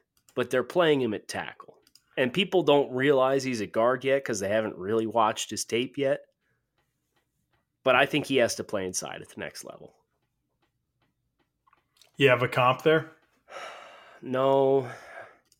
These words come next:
Speaker 1: I've been doing pretty good this summer with coming up with some comps that I like.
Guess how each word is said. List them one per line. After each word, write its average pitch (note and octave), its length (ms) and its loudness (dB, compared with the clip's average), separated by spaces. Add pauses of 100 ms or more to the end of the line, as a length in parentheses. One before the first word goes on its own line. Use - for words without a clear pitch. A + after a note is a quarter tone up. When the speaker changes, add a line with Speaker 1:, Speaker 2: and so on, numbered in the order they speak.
(840)
Speaker 1:
I've D#3 140 2
been F#3 120 6
doing F3+ 240 8
pretty F3 320 2
good D3+ 220 2
this D#3 180 0
summer D#3 260 2
with C3 160 0
coming C3+ 220 0
up C3+ 140 0
with C3 80 -4
some A2+ 140 -4
comps B2 380 0
that A#2 100 -2
I G#2+ 100 0
like. A2 480 -2